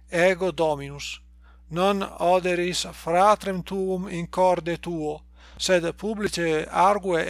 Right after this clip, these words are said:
eum, ne habeas super illo peccatum. Non queras ultionem,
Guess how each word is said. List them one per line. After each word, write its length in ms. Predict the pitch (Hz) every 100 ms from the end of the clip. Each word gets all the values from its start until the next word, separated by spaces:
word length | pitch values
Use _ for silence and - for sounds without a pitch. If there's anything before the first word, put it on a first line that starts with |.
| 156
eum, 280 | 156 147 147 - - - -
ne 380 | 165 180 175 170
habeas 640 | 165 185 170 170 165 -
super 420 | 175 - 208 175 180
illo 420 | 226 214 196 175
peccatum. 800 | - 165 - 160 151 - 143 143 - - - - - - -
Non 420 | 185 240 240 208
queras 720 | - 175 202 208 196 190 165
ultionem, 880 | - 175 156 - 170 180 190 170 156